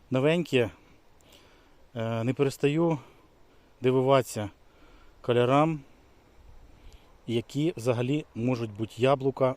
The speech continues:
усередині. Це просто, знаєте, шедевр. Шедевр. І хвала той людині, яка з кісточки перед цим запилювала декілька сортів. З кісточки виростила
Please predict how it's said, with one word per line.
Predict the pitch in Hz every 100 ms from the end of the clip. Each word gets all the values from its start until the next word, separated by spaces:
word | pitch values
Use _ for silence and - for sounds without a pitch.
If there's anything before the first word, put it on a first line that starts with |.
| -
усередині. | 110 - 120 113 107 104 98 - _ - - -
Це | -
просто, | 113 151 156 131
знаєте, | 120 131 127 123 117 - - - - -
шедевр. | - 127 120 120 110 104 -
Шедевр. | - - 117 156 190 175 - - - - - -
І |
хвала | 113 131 131
той | 127 123
людині, | 113 117 170 160
яка | 127 - 127 120 117 - - - _ - - -
з | -
кісточки | - 143 156 - 139 - 131 123 - _ _ _ _ - - - _ _
перед | 127 120 -
цим | 139 120
запилювала | 120 - 135 123 117 110
декілька | 104 120 110 -
сортів. | 110 120 107 147 165 165 _ _ - - - - - - - -
З | -
кісточки | 151 - - - 120 113
виростила | 120 123 - 123 117 110